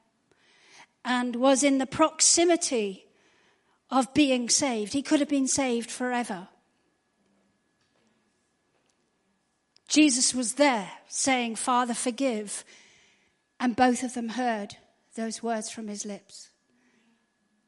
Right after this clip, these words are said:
That he talked to God as a fa-, "He is my Father," because Jesus was the Son of God. And forgiveness was being released for the forgiveness of sins for all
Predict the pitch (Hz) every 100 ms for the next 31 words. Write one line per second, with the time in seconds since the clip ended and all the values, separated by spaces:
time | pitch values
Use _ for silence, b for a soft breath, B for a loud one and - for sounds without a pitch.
0 | _ _ _ 247 262 277 294 294 277 269
1 | 262 247 226 - 277 262 247 226 247 233
2 | 233 240 - - 254 247 226 196 - _
3 | _ 233 214 196 233 220 208 226 202 208
4 | - 202 208 _ _ _ _ - 190 202
5 | 180 208 - _ _ _ _ _ _ _
6 | _ b b b b b b b b b
7 | b b b b b _ _ _ 247 254
8 | 247 - 269 277 220 226 226 254 220 247
9 | 233 220 220 226 196 - - - - 226
10 | 214 208 233 214 214 214 - 220 - 220
11 | 208 - - 202 220 208 190